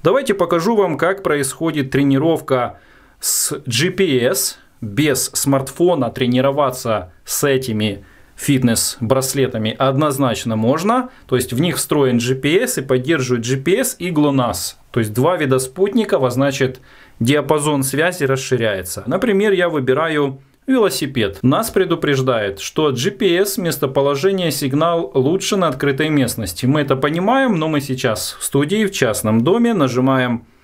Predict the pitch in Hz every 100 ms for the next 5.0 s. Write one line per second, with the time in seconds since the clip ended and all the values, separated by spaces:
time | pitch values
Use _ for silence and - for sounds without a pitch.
0 | - - - - - 220 143 120 113 165
1 | 202 254 - _ _ _ - _ - _
2 | - 139 190 226 - 196 175 170 135 185
3 | 247 - - 139 190 190 170 135 139 131
4 | 131 160 - 151 131 147 139 113 98 92